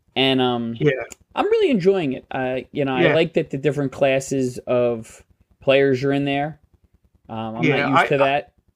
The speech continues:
Speaker 1: uh, for F P S.
Speaker 2: I tried, you know, I tried going D P S just to start, 'cause usually D P S is usually the easiest
Speaker 1: Yeah.
Speaker 2: to kinda, you know, get into a game, you know. Um, but,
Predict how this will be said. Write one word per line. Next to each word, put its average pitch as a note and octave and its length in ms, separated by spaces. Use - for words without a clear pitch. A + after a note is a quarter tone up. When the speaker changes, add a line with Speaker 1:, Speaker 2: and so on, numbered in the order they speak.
Speaker 1:
uh, B2+ 120
for C3 220
F B2+ 180
P C3+ 200
S. - 360
Speaker 2:
I A3 120
tried, C4 340
you A#3 80
know, A3+ 240
I G3 80
tried A#3 300
going A#3 240
D A#3 160
P A3 180
S G3+ 160
just G#3 260
to G#3+ 60
start, F3+ 380
'cause E3+ 100
usually F3+ 320
D F3 180
P F3 180
S E3 280
is C#3+ 180
usually D#3+ 360
the D#3 200
easiest D#3 680
Speaker 1:
Yeah. G3+ 300
Speaker 2:
to D3+ 480
kinda, E3 560
you F3 120
know, D3+ 60
get F#3 220
into F3+ 300
a D#3+ 40
game, E3+ 520
you D3 100
know. B2+ 360
Um, D3+ 500
but, G3 320